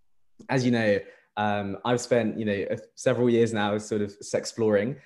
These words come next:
and sort of rummaging down the, the rabbit hole that is, you know, sex. Um, I'm, I still feel though that I'm at the, the tip of a, of an iceberg,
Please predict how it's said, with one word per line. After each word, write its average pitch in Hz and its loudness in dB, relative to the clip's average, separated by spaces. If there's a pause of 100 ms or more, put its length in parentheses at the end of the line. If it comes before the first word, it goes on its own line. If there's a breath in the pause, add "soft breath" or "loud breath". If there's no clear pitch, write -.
(140 soft breath)
and 107 -2
sort 107 -4
of 107 -6
rummaging 127 2
down 117 2
the, 110 2
the 110 -2
rabbit 110 0
hole 104 0
that 107 -2
is, 107 -4
you 107 -6
know, 90 -6
sex. - -8 (340 soft breath)
Um, 117 0 (580)
I'm, 147 2
I 139 2
still 180 4
feel 170 2
though 120 4
that 110 -2
I'm 113 -2
at 113 -4
the, 113 0 (440)
the 120 -6
tip - -2 (100)
of 110 -4
a, 110 0
of - -10
an 107 -6
iceberg, 95 -4